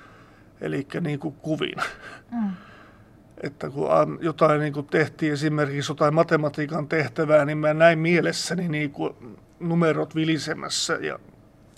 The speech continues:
Speaker 1: että niinku se tuntui sellaiselta numerosekamelskalta tosiaan ajoittain. Ja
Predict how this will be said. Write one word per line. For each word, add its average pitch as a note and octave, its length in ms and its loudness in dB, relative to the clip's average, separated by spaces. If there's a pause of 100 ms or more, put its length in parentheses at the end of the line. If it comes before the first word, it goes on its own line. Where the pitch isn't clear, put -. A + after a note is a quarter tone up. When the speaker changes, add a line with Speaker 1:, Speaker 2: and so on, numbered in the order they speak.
(520)
Speaker 1:
että A#2 260 -6
niinku D3+ 460 -2
se C#3+ 120 -8
tuntui E3+ 400 0
sellaiselta D3 460 0
numerosekamelskalta D3+ 1300 2
tosiaan D2+ 560 -4
ajoittain. D2 720 -4
Ja D2 160 -10